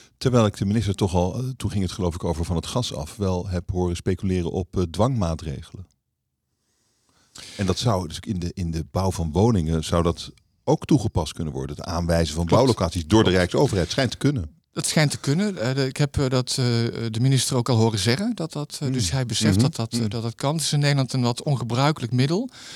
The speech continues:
Speaker 2: Maar het lijkt me zeker goed als de, de lokale overheden, eh, blijven weigeren om voldoende bouwlocaties, eh, aan te wijzen, dat het ministerie daar zijn rol in gaat spelen. Maar daarmee ben je er nog niet. Hè, dus je, dat is zeker een voorwaarde dat er voldoende locaties aangewezen worden.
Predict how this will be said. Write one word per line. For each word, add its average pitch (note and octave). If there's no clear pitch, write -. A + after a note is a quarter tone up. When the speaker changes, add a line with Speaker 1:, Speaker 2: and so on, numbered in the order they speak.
Speaker 2:
Maar C3+
het C#3
lijkt D3
me C#3+
zeker D3+
goed -
als A#2
de, B2
de C3
lokale D3
overheden, C3
eh, C3
blijven C#3
weigeren A#2+
om B2
voldoende A#2+
bouwlocaties, A#2+
eh, G2
aan B2+
te C3
wijzen, A#2
dat -
het -
ministerie A#2+
daar A#2
zijn A#2+
rol C#3
in G#2+
gaat F#2
spelen. F2
Maar B2
daarmee D3
ben C#3+
je F#3+
er C3
nog F2
niet. -
Hè, C3+
dus C#3
je, C3+
dat C3
is C3+
zeker F3+
een C3
voorwaarde B2+
dat A#2+
er A2+
voldoende A#2
locaties B2
aangewezen D3+
worden. D3